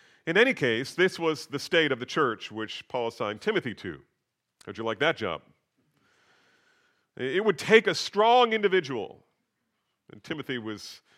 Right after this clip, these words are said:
known for his timidity. And,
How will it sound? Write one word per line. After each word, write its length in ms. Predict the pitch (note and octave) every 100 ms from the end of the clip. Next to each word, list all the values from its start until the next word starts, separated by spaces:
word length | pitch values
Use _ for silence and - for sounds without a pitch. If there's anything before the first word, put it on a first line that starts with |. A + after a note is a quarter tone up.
| _ _ _
known 300 | A#2 B2 B2
for 160 | B2
his 380 | G#2 G2+ F2+ - -
timidity. 600 | A#2 G#2+ G#3 D3 E2 C#2+ _ _ _ _ _ _ _ _ _ _ _ _ _ _
And, 220 | - -